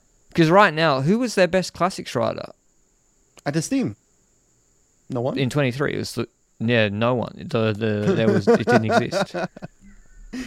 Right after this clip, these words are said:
Speaker 2: Lutsenko
Speaker 1: So,
Speaker 2: could be,
Speaker 1: Feder-,
Speaker 2: but he
Speaker 1: Fedorov.
Speaker 2: wasn't riding it, I think.
Speaker 1: Yeah,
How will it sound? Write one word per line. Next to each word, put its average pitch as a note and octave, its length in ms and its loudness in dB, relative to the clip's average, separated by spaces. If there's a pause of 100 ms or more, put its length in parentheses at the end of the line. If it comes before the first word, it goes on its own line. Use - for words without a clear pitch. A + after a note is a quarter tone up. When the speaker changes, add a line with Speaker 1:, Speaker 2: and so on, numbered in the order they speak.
(160)
Speaker 2:
Lutsenko F#3+ 300 0
Speaker 1:
So, G#2 200 2
Speaker 2:
could A2+ 180 2
be, C3 120 2
Speaker 1:
Feder-, C#3 180 6
Speaker 2:
but B2+ 80 4
he C3 80 -2
Speaker 1:
Fedorov. C#3+ 320 6
Speaker 2:
wasn't G2+ 100 -4
riding A3+ 280 -2
it, G4 120 -10 (320)
I G#3+ 100 -8
think. F4 240 -6 (1160)
Speaker 1:
Yeah, G2+ 460 2